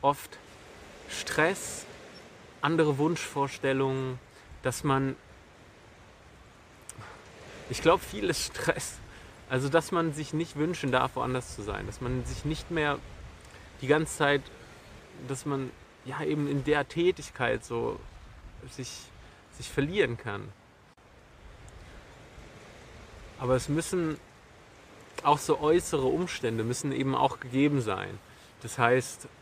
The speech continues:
das ist schon auch ein gewisses Privileg, wenn man das schafft, so in so einem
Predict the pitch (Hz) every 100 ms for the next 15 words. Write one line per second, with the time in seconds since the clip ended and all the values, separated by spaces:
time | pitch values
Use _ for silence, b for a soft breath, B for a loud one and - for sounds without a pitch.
0 | - 113 131 156 190 180 175 165 156 165
1 | 156 - - 147 135 131 147 143 - -
2 | B B - 127 131 123 - 139 - -
3 | - 123 123 117 113 110